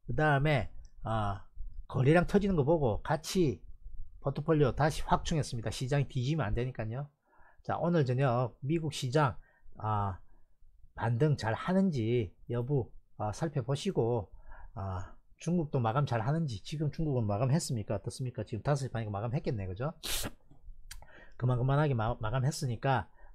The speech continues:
나중에, 아, 유럽이, 아, 네 시, 네 시에 지금 출발했는데 저 키움은 아직도 똑바로 안 보여주고 있네요. 한번 볼게요. 핸드폰을 봅니다. 자, 유럽 주가 상승하고 있습니다. 독일 영점오일 퍼센트 상승,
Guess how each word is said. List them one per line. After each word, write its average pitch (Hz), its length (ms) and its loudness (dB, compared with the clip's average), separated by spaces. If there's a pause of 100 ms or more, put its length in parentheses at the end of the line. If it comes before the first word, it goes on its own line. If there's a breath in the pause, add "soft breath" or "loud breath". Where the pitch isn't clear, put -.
나중에, 127 800 0 (140)
아, 107 360 -2 (200)
유럽이, 156 680 4 (300)
아, 101 480 0
네 123 160 6
시, 156 400 0
네 117 100 0
시에 190 200 4
지금 160 160 2
출발했는데 139 800 2 (460 soft breath)
저 127 100 0
키움은 160 480 4
아직도 147 540 0
똑바로 135 300 -2
안 110 120 0
보여주고 135 360 4
있네요. 113 220 -2
한번 110 220 -4
볼게요. 117 560 0 (680)
핸드폰을 143 320 2
봅니다. 117 420 0 (640)
자, 127 220 4
유럽 139 460 6
주가 165 180 6
상승하고 160 360 6
있습니다. 139 440 4
독일 151 360 6
영점오일 160 680 6
퍼센트 151 260 2
상승, 127 480 2